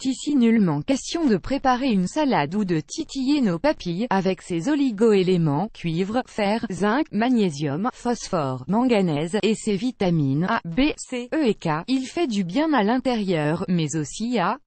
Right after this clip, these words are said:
l'extérieur quand on l'utilise pour créer des cosmétiques anti-rides. En plus de le faire infuser dans du lait pour en tirer les bénéfices, on ne se prive pas de lui associer de l'huile de rose musquée du Chili pour ses acides gras essentiels.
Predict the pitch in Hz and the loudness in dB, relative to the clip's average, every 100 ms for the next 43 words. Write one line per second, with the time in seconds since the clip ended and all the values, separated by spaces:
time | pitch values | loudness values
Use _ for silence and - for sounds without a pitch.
0 | _ _ _ _ _ _ - 220 - - | _ _ _ _ _ _ -4 -2 -2 0
1 | 262 226 190 165 160 - 208 202 285 294 | 0 2 4 4 2 0 0 2 4 4
2 | 208 - 226 233 240 - 196 190 - 277 | 4 2 -2 0 -2 -4 -2 -2 -2 0
3 | 254 196 220 165 - 233 - 208 202 - | 2 2 2 0 0 -2 0 0 0 0
4 | 349 214 196 202 269 175 156 156 185 247 | 0 0 0 0 -2 -2 -2 0 2 2
5 | - 320 247 190 160 156 277 220 214 - | 2 -2 0 0 0 0 -2 0 -2 -2
6 | 247 277 175 165 160 160 240 - 185 160 | -2 -2 0 0 0 0 0 -2 -4 -2
7 | 165 - 262 240 339 262 190 269 302 254 | -4 -2 -2 2 4 4 4 2 2 2
8 | 214 - 185 196 - 196 202 214 - 170 | 2 -2 -4 -6 -2 4 4 4 2 -2
9 | - 262 226 170 165 214 180 185 180 180 | -2 -4 0 0 2 2 2 0 0 -4
10 | - 254 190 156 165 240 240 156 135 202 | -2 -2 0 0 2 0 0 0 -2 0
11 | 302 220 214 208 - 156 160 170 185 277 | 0 2 2 0 -6 -4 -2 -2 -2 -2
12 | 247 180 160 - 180 - 160 196 254 311 | -2 -2 -6 -6 -8 -4 -2 -2 -2 -4
13 | 233 202 269 277 247 - 214 - 175 135 | -4 0 0 2 0 0 -2 -2 -2 -2
14 | 131 | -4